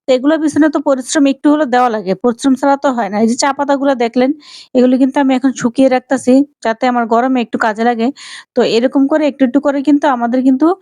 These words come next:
আহ, গরমের জন্য রেডি হতে হবে আর এই পরিশ্রমগুলো করতে হবে। আপনি যখন দেখবেন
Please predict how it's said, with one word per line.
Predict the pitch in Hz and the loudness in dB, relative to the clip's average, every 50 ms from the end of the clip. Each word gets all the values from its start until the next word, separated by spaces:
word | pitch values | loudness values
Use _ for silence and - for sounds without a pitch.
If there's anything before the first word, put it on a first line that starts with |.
| - - - - - | -10 -20 -12 -6 -2
আহ, | 240 233 226 226 226 226 220 220 214 - - - _ _ _ _ _ _ _ - - _ _ _ _ _ _ _ | 0 0 2 2 2 0 0 -2 -2 -6 -8 -12 _ _ _ _ _ _ _ -20 -20 _ _ _ _ _ _ _
গরমের | - 247 226 247 247 269 285 277 | -2 0 0 0 0 2 0 0
জন্য | 233 269 262 277 | 2 2 2 2
রেডি | 277 247 233 226 214 254 | 4 2 2 2 2 2
হতে | 262 269 269 285 | 0 0 0 0
হবে | 285 285 254 254 262 262 | 0 0 0 0 0 0
আর | 220 202 214 | 0 0 0
এই | 220 220 214 - - - 247 - | 0 -2 -2 -4 -8 -16 -8 -4
পরিশ্রমগুলো | 254 247 220 - - 269 254 254 277 302 294 | -4 -4 -4 -4 -2 0 2 4 4 2 2
করতে | - 311 302 - - 254 | 2 -2 -2 -2 0 0
হবে। | 233 220 202 220 214 - - - - - - - - | 0 0 0 -2 -6 -8 -12 -20 -20 -20 -18 -10 -6
আপনি | 254 240 208 254 285 | -6 -4 0 0 0
যখন | 277 311 285 302 294 294 | 0 0 0 0 0 0
দেখবেন | 302 302 254 269 285 294 | -2 -2 0 0 0 0